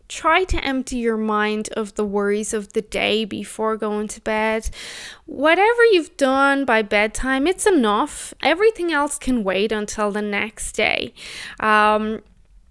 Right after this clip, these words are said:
after a long day, whatever you've done, you've had kids or you've had a big workload, it's,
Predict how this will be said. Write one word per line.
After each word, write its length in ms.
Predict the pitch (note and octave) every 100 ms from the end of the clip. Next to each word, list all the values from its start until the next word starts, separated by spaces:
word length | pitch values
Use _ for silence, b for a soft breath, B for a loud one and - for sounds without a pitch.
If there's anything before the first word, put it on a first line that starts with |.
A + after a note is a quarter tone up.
| _ - _ - -
after 400 | D#4 F#4+ - E4+
a 120 | C#4+
long 460 | C4 B3 B3 B3 A#3+
day, 380 | G#3+ G#3+ G#3+
whatever 460 | G#3+ B3 C#4+ D#4+ D#4+
you've 300 | D4 C4+ B3+
done, 340 | G#3 G3+ G#3+
you've 140 | A3 A3
had 300 | G#3+ G#3 -
kids 600 | - - G#3 G3+ G3+ G3+
or 40 |
you've 200 | G3+ G3+
had 200 | G#3+ G#3
a 40 | G#3
big 300 | A3+ A#3 G3+
workload, 1200 | G3+ G#3+ G#3+ - G#3+ G#3 G3+ G3+ G3+ G#3+ - - B B B B -
it's, 420 | C4 - -